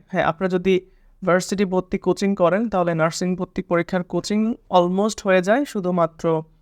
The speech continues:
কোয়েশ্চেনের প্যাটার্নে আপনাকে কিছু বই কিনে বাসায় পড়তে হবে কোচিংয়ের পাশাপাশি। অনলাইন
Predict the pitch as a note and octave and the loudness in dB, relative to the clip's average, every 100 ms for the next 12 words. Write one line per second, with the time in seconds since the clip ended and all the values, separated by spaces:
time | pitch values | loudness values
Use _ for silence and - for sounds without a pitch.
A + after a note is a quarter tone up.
0 | _ - G3 G3+ - G#3+ G3+ G3 E3 D#3+ | _ 0 2 2 -2 -2 -2 0 0 2
1 | F3 F3 G#3+ G#3 - D#3 D#3+ E3 E3 - | 0 0 0 -2 -2 -6 -2 -2 -2 -8
2 | _ _ E3+ F3+ D#3+ E3 E3 F3+ G#3 G#3 | _ _ -6 -4 0 0 2 0 0 2
3 | D3 D#3 E3+ D#3 - D#3 - F3 F3 G3+ | 0 0 0 0 -2 -8 -4 -2 0 0
4 | D#4 _ _ _ _ - D#3+ D#3+ D#3 D#3 | -2 _ _ _ _ -4 -2 0 0 -2
5 | D3 D#3+ D3+ - - F#3 F#3 G3 G3+ | -4 -4 -6 -6 -6 0 2 4 2